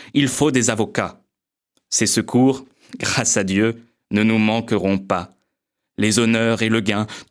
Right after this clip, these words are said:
tout me le persuade. Cependant, on s'oublie en ses communs besoins. Ô, vous dont le public emporte tous les soins, magistrats, princes et ministres, vous,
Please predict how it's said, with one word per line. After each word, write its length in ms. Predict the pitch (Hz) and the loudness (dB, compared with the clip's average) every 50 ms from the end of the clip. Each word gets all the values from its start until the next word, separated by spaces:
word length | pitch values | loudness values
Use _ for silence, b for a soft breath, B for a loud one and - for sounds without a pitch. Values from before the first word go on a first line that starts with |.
| B _ - | B _ -2
tout 240 | - 160 185 196 | 0 2 2 2
me 160 | 165 139 123 120 | 4 4 2 2
le 160 | 117 117 117 | 2 0 -2
persuade. 800 | - 117 - - - - 117 107 107 107 101 92 87 85 82 - _ _ _ _ _ _ _ _ _ _ _ _ _ _ _ _ _ _ _ _ _ _ | -4 -2 -2 -2 -2 0 0 0 0 -2 -4 -6 -6 -8 -10 -12 _ _ _ _ _ _ _ _ _ _ _ _ _ _ _ _ _ _ _ _ _ _
Cependant, 800 | - - - - 143 - - - 107 101 95 107 107 95 85 - - _ _ _ _ _ _ _ _ _ _ _ _ _ _ _ _ - | -4 -2 0 0 0 0 0 0 0 2 2 2 0 0 -4 -6 -14 _ _ _ _ _ _ _ _ _ _ _ _ _ _ _ _ 0
on 160 | - 131 127 | 2 2 2
s'oublie 760 | 127 - - - - - 147 131 123 139 127 139 160 170 170 - - | 2 2 0 0 0 -2 -2 0 0 2 2 2 2 0 -2 -4 -4
en 140 | 120 110 107 | -2 -2 0
ses 220 | - - - 110 | 0 0 0 -2
communs 480 | - - - - 117 113 113 110 113 113 | -4 -4 -2 0 2 2 4 2 2 0
besoins. 540 | 104 90 104 101 - - 90 90 90 85 - - _ _ _ _ _ _ _ _ _ _ _ - | 0 0 0 0 0 0 -2 -2 -2 -4 -8 -14 _ _ _ _ _ _ _ _ _ _ _ 2
Ô, 320 | 165 160 160 143 - - - _ _ _ _ _ _ _ _ - | 2 4 2 2 -2 -6 -18 _ _ _ _ _ _ _ _ -4
vous 280 | 120 117 147 180 170 160 | -2 2 2 2 2 2
dont 160 | 131 120 113 | 2 2 2
le 100 | 120 117 | 2 0
public 500 | 117 - 131 113 123 131 151 151 - - - | 0 0 0 0 2 0 0 -2 -6 -6 -2
emporte 680 | - 156 156 156 - - 160 151 - 139 - - 113 - | 0 0 0 0 0 -2 -2 0 -2 -4 -4 -6 -4 -2
tous 120 | - 123 | 0 0
les 100 | 117 110 | 2 2
soins, 480 | - - - - 110 110 107 101 - - _ _ _ _ _ _ _ - | 2 0 0 0 0 0 0 -2 -6 -12 _ _ _ _ _ _ _ -2
magistrats, 720 | 113 117 120 117 - - - - - - 107 104 104 95 - _ _ _ _ _ _ _ _ - | 0 0 2 0 0 0 -2 -2 -2 -4 -4 -4 -4 -6 -12 _ _ _ _ _ _ _ _ -4
princes 600 | - 101 131 139 143 135 131 127 - 113 104 120 | -2 0 0 2 2 2 0 0 -2 0 0 2
et 80 | 113 | 4
ministres, 680 | 113 120 120 123 123 120 117 117 - - - - 95 95 b b b b b b b | 4 4 4 4 2 2 2 0 -2 -4 -6 -8 -8 -8 b b b b b b b
vous, 420 | 147 131 170 233 226 156 - | 0 2 2 2 2 0 -4